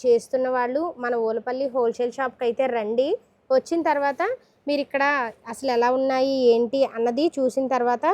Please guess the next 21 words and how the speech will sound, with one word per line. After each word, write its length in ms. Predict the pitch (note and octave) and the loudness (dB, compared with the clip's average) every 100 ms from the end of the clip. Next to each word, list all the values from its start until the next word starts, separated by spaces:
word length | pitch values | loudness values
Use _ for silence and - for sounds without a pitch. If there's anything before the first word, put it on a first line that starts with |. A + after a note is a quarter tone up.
| G#4+ | 2
మీరు 140 | C#4+ | 2
ఎంత 220 | A#3+ A3 A#3+ | 0 0 0
దూరంలో 480 | A#3 A3+ A#3 B3 | 2 2 0 -2
ఉన్నా 200 | B3+ A#3+ | 0 -2
కూడా 220 | A#3+ A#3+ C#4 | -2 -4 -2
ఆర్డర్ 380 | C#4+ G#3+ G#3+ A3+ | -2 -2 -6 -2
చేసుకోవచ్చండి. 800 | C4 A3+ - A#3 A#3 A3+ A3 D#4 B4+ _ _ _ _ _ _ _ - | -2 -2 -6 -6 -6 -8 -4 -4 -6 _ _ _ _ _ _ _ -8
చూడండి, 220 | C4 C4 G#4+ F4 | -6 2 4 4
ఈ 40 | |
సారీకి 400 | C4 A#3 A#3+ B3 | 2 -2 -2 -2
అయితే 200 | B3+ D4+ | -2 -4
కింద 300 | C#4 A#3+ A#3+ D#4 C#5 - | -4 -4 -2 -4 -4 -4
థ్రెడ్ 240 | A3+ G3+ | -6 -2
వర్క్ 220 | A#3+ B3 | -6 -2
అయితే 180 | B3+ C4+ | -2 0
వచ్చిందండి. 500 | B3+ - B3 A#3 B3 | -2 -2 -4 -2 -4
సారీ 320 | D4+ A#3 A3 | -2 -2 0
మొత్తం 360 | B3+ A#3 G#3+ C4 | -2 -4 -6 -4
వస్తుంది 440 | C4 - B3+ B3 | -4 -4 -4 -4
థ్రెడ్ 320 | D4 B3+ G#3 G#3+ | -4 -4 -4 -6
వర్క్. 300 | A#3+ - | -8 -4